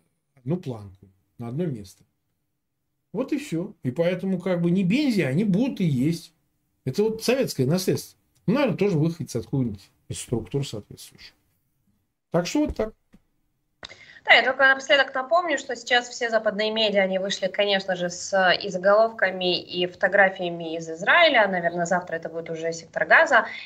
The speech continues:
Speaker 2: И все, конечно, еще раз и еще раз шокированы этими трагедиями, как и мы. Мы искренне сочувствуем всем, кто страдает. А, хотя в Израиле в первый день, э, нап-, нападения Хамаса сказали о семисот погибших. Так вот, друзья, я напоминаю, что в одной только Буче было семьсот убитых гражданских.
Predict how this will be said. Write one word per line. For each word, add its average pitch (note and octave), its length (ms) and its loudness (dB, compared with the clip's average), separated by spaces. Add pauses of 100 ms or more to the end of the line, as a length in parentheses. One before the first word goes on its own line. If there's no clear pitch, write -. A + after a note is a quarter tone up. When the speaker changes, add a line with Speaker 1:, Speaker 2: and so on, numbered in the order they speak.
(140)
Speaker 2:
И - 40 -20
все, - 160 -8
конечно, G3 360 0
еще F3+ 240 0
раз G#3+ 160 -4
и F3 40 -10
еще F3 200 -2
раз F#3+ 160 4
шокированы F3+ 720 4
этими E3 240 -6
трагедиями, A#3+ 580 2
как G3 240 -6
и A3 40 -8
мы. F#3+ 200 0
Мы F#3+ 240 0
искренне F#3 380 -6
сочувствуем F3+ 560 -4
всем, F3 180 -2
кто - 160 -18
страдает. G3 540 4 (420)
А, F#3+ 240 6
хотя G3+ 300 4
в G3+ 100 4
Израиле G3 460 6
в - 100 -12
первый G3 320 -2
день, F3+ 380 0
э, E3+ 140 0
нап-, F3+ 280 -4
нападения F#3 640 0
Хамаса F#3 400 -4
сказали F3+ 580 0
о F3 360 4
семисот F3+ 680 0
погибших. F#3+ 540 -4
Так - 240 -10
вот, E3 100 -12
друзья, E3+ 320 0
я A3 80 4
напоминаю, F3+ 460 -2
что - 160 -10
в - 20 -6
одной F#3 220 -2
только F#3 260 -2
Буче E3+ 320 -4
было D3+ 220 -10
семьсот E3 480 -2
убитых E3+ 320 -4
гражданских. D#3+ 640 2